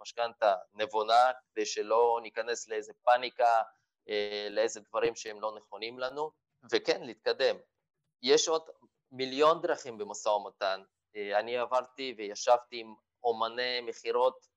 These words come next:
חבל על הזמן. משא ומתן יכול להתבצע בחמש דקות, משא ומתן יכול להתבצע בחצי שעה,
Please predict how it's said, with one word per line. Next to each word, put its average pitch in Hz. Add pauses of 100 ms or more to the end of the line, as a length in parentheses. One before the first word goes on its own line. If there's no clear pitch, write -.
חבל 123
על 120
הזמן. 113 (520)
משא 113
ומתן 127
יכול 117
להתבצע 110
בחמש 110
דקות, 123
משא 110
ומתן 113
יכול 107
להתבצע 107
בחצי 107
שעה, 113